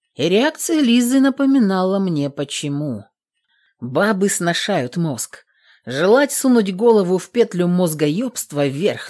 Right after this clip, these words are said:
тупости. Особенно учитывая, что эта конкретная баба начала сходу совершать действия насильственно-сексуального характера с моими нервами, даже не попытавшись показаться паинькой до момента, как взберётся мне на шею.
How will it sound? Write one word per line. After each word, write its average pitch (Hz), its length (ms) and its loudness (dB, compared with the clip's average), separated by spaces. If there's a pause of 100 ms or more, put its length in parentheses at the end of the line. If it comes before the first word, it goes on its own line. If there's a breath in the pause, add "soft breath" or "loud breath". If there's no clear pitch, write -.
тупости. 110 600 -6 (580)
Особенно 151 720 0
учитывая, 151 520 0
что - 280 -2
эта 160 340 2
конкретная 143 720 0
баба 120 460 -2 (460)
начала 254 420 0
сходу 190 440 0
совершать 160 520 0
действия 180 420 -2
насильственно-сексуального 147 1200 -4
характера 139 480 -4
с - 100 -6
моими 139 280 -2
нервами, 127 520 -4 (600)
даже 240 320 2
не 240 80 4
попытавшись 226 600 0
показаться 160 440 0
паинькой 139 640 0
до 143 140 0
момента, 185 480 0
как 147 160 -4
взберётся 131 520 -2
мне 131 140 -2
на 135 100 -4
шею. 110 400 -6